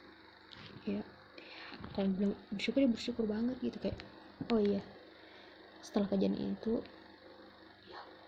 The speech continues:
ya aku tahu setelah ada hikmahnya gue, aku tuh, aduh terlilit kan, hikmahnya itu aku bisa hidup mandiri, aku bisa hidup tanpa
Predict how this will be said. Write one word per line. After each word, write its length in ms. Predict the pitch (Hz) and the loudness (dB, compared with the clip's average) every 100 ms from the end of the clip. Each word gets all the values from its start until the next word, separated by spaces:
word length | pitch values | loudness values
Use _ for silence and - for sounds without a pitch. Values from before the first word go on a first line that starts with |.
| - - | -20 -12
ya 140 | - 180 | -6 -6
aku 160 | - - | -6 -4
tahu 240 | 262 262 - - - - - | 0 0 -2 -14 -20 -20 -18
setelah 400 | - 202 190 196 - - - | -4 -2 -2 -4 -12 -18 -2
ada 120 | 208 185 | 0 2
hikmahnya 400 | - 202 214 269 | 0 0 2 2
gue, 240 | 262 294 - - - - - | 2 2 -2 -16 -20 -18 -6
aku 240 | 208 240 | -4 -4
tuh, 160 | 240 285 - - - | 0 0 -2 -10 -2
aduh 160 | 202 190 - - | 0 0 -8 -10
terlilit 320 | - 190 185 185 | -2 0 0 0
kan, 160 | 202 202 - - - - - - - - | -4 -6 -10 -20 -18 -16 -16 -16 -18 -8
hikmahnya 320 | - 202 202 | 0 2 2
itu 80 | 247 | 2
aku 160 | 233 247 | 4 4
bisa 160 | 233 226 | 4 2
hidup 240 | 196 202 | 0 0
mandiri, 480 | 196 190 190 202 214 - - - - - - - - - - - | 2 2 2 2 0 -2 -14 -20 -20 -20 -20 -20 -20 -20 -10 -6
aku 160 | 214 220 | 0 2
bisa 320 | 208 - 208 190 | 2 0 -2 0
hidup 280 | 208 208 208 - - - - - - - - | 0 0 -4 -12 -20 -20 -20 -20 -18 -18 -6
tanpa 320 | 208 196 202 | -2 0 0